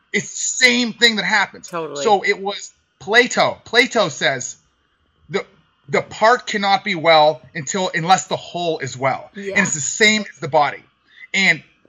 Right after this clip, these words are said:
Speaker 1: there's no movement education. Previously, before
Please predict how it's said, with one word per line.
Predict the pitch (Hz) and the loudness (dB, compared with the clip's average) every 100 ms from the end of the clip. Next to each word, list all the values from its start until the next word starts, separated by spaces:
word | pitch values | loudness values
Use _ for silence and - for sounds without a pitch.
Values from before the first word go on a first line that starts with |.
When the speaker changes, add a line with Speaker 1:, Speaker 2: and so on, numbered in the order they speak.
| _ - | _ -4
Speaker 1:
there's | 233 180 | -2 0
no | 247 294 | 4 4
movement | 247 233 196 | 4 0 2
education. | 180 147 202 202 156 - | 2 2 0 0 -2 -12
Previously, | - - 233 302 285 202 - 160 151 | -12 0 4 4 4 2 0 -4 -6
before | 135 147 139 220 233 233 208 | -4 -4 -2 2 6 6 4